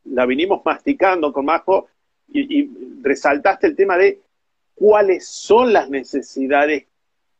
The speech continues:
realmente específicas, reales, que le cumplís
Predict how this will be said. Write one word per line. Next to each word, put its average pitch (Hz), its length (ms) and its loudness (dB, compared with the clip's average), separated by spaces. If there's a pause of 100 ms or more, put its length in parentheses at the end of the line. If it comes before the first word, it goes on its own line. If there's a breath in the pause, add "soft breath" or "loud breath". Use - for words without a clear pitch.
(100)
realmente 147 1160 2
específicas, 131 1120 -4 (460)
reales, 147 880 2 (840)
que 135 120 -2
le 127 160 -2
cumplís 160 600 -2